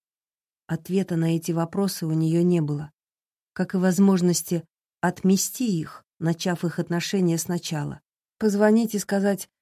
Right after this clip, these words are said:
"Прости меня, ты был прав, я послала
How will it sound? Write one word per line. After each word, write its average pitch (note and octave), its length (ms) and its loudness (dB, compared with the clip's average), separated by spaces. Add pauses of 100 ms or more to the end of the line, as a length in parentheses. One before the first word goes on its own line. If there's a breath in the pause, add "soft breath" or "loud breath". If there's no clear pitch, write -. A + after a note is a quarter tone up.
(200)
"Прости F#3 440 4
меня, G3+ 480 4
ты E3+ 80 0
был D#3+ 220 2
прав, B3+ 540 -2 (500)
я E3+ 220 -2
послала F3 640 -2